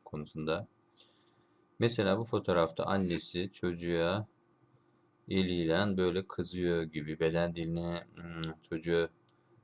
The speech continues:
kızacak şekilde kullanıyor. Beden dilini uygun şekilde kullanmamız çok önemlidir olumlu iletişimde. Ses tonu da önemlidir. Sürekli yüksek sesle konuşan birisiyle iletişime devam etmek zordur.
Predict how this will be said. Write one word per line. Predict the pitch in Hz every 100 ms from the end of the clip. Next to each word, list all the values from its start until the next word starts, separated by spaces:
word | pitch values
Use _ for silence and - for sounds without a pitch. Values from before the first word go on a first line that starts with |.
| _
kızacak | - 85 85 87
şekilde | - 78 80 76
kullanıyor. | 76 78 76 73 76 76 104 - - - - - - - - - - - - - - -
Beden | 90 90 98 92
dilini | 87 87
uygun | 90 90 92
şekilde | 85 80 78
kullanmamız | 80 - 85 80 85 90 104 123 123 - -
çok | 107 107 87
önemlidir | 85 80 80 82 113 113 - -
olumlu | 92 85 78 80 98 95
iletişimde. | 85 78 - - 73 69 - _ _ _ _ _ _ _ _ _ _
Ses | - 127 123
tonu | - 123 123
da |
önemlidir. | 120 117 117 117 113 123 - _ _ _ _ -
Sürekli | 131 123 - 95
yüksek | 95 110 104
sesle | 85 - 80 80
konuşan | - 90 85 92 85
birisiyle | 80 - 82 80
iletişime | 92 85 - 85
devam | 90 87 76
etmek | - 113 -
zordur. | 85 78 69 67